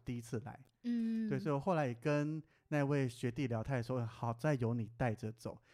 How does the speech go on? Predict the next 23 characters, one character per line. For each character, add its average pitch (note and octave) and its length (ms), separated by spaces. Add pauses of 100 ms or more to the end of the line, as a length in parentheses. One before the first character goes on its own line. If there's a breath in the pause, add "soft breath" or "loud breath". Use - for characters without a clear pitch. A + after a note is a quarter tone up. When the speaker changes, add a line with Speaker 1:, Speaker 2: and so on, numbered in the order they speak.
(140 soft breath)
Speaker 1:
这 D3 100
样 C3 80
子 A#2 140
他 C3 160
才 A#2+ 120
没 G#2 160
那 A2+ 80
么 G#2+ 120
紧 G#2 240
张 G#2 200
之 - 140
类 G#2 180
的。” - 220
Speaker 2:
哎 A3+ 60
呦， B3+ 160
是 C#4+ 120
学 G3+ 220
弟 F3+ 240
哦。 - 100
Speaker 1:
是 - 200
的， A2 180
没 G#2+ 160
错。 A#2 320